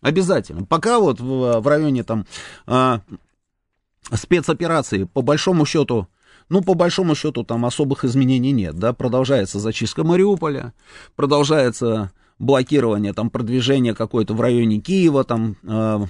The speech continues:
Харькова и так далее, и так далее. Перегруппировка идёт наших сил. М,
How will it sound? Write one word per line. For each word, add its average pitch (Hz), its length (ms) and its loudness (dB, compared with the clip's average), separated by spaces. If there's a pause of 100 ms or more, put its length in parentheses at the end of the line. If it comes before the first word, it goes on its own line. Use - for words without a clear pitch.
(340)
Харькова 160 600 -2
и 127 100 -6
так 123 200 -4
далее, 131 240 0
и - 20 -6
так 107 180 -6
далее. 76 260 -8 (1200)
Перегруппировка 165 760 2 (100)
идёт 110 240 -2
наших 123 300 -2
сил. 180 320 -2 (640)
М, 123 500 2